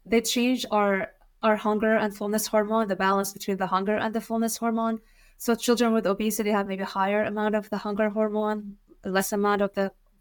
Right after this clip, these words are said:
fullness hormone, or maybe they're more resistant to the fullness hormone, I would say. But basically, these medications kinda reverse or kinda restore the balance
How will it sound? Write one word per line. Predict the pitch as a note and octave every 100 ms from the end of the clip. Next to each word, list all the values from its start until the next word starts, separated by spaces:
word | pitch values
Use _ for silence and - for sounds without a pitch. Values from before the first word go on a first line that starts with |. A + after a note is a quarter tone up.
| _
fullness | - - A3 A3 A3
hormone, | G#3+ G#3+ G#3 G#3 G#3 - _ _ _
or | A3
maybe | A3 G3+
they're | G3
more | F#3 G3+
resistant | F#3+ F#3+ A3 - A3 G#3+
to | G#3
the | G3+
fullness | G3+ G#3 G3+ G3+
hormone, | G#3 G3+ G#3
I |
would | G#3
say. | G3+ G#3+ G#3 G3+ _ _ _ _ -
But | A3+
basically, | C4 C4+ C4 B3 G#3
these | G3+ A3 G#3+
medications | G#3 G#3 - G3 G#3 G3+
kinda | G3+ G3
reverse | F#3 F3+ G3 G#3+ B3+ -
or | G3+
kinda | G3+ G3+ F#3+
restore | F#3+ G3 - G#3
the | G3
balance | F#3+ F3+ - G3+